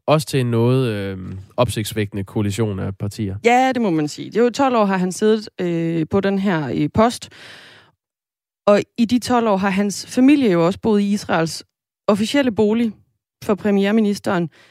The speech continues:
Speaker 2: Den ligger på noget, der hedder Balfour Street i Jerusalem.
Speaker 1: Ja.
Speaker 2: Og han befinder sig ret godt her. Jeg har lige printet et billede. Øh, jeg
Speaker 1: Nå,
Speaker 2: googlede
Speaker 1: så.
Speaker 2: Balfour Street, premierministerbolig, du ved,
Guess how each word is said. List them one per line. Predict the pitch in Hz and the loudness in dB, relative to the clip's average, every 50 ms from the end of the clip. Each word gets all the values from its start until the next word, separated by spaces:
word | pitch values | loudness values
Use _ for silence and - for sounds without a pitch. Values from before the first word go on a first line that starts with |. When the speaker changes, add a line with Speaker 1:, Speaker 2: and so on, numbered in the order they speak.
| _ _ - | _ _ -4
Speaker 2:
Den | - 196 | 0 2
ligger | 190 180 196 | 2 2 2
på | 196 - - | 0 0 0
noget, | 190 185 180 170 | 2 2 2 2
der | 175 | 0
hedder | 170 160 156 - | 0 -2 0 0
Balfour | 202 202 233 233 - 214 | 0 0 0 0 0 -2
Street | 190 - - - 190 180 180 - - - _ _ _ _ _ _ _ | -2 -2 -2 -2 -2 -2 -2 -4 -8 -14 _ _ _ _ _ _ _
i | - 190 185 175 - _ _ _ - | -2 -2 -2 -2 -4 _ _ _ -2
Jerusalem. | 220 214 240 262 - 226 175 143 - - _ _ _ _ _ | 0 0 0 0 -2 -4 -6 -6 -6 -8 _ _ _ _ _
Speaker 1:
Ja. | - 104 135 180 185 - | -6 -4 -4 -4 -6 -4
Speaker 2:
Og | - 190 | -2 0
han | 202 208 | 0 0
befinder | 214 202 247 254 247 | 0 -2 -2 -2 -2
sig | 190 196 185 | -2 -4 -4
ret | 196 - - | -8 -6 -6
godt | - 190 - | -6 -6 -6
her. | - 170 - 151 - _ _ - - - _ - | -6 -10 -10 -12 -14 _ _ -20 -20 -20 _ -6
Jeg | - | -4
har | 202 | -2
lige | 214 240 | -2 -2
printet | - - - 233 240 247 247 | -2 -2 0 0 2 2 0
et | 196 - | 0 0
billede. | 254 247 240 262 294 277 269 - _ _ - | 0 2 2 2 2 0 -2 -6 _ _ -6
Øh, | 180 180 175 175 175 175 170 170 175 - 104 101 - - | -4 -2 -2 0 0 0 -2 -2 -4 -4 -6 -6 -4 -2
jeg | 208 | -2
Speaker 1:
Nå, | 143 185 | 0 2
Speaker 2:
googlede | 233 233 220 | 2 2 2
Speaker 1:
så. | - - 139 | 0 0 0
Speaker 2:
Balfour | 127 - 233 247 247 247 240 | 0 -2 -4 -4 -4 -4 -8
Street, | - - 240 226 226 - 240 - | -6 -4 -4 -4 -4 -4 -8 -12
premierministerbolig, | - - 208 208 208 220 226 220 202 - 202 180 202 196 202 202 208 190 | -10 -6 -4 -2 -2 -2 -2 -4 -6 -8 -8 -4 0 0 2 2 2 0
du | 196 | 0
ved, | 185 185 170 | 0 0 0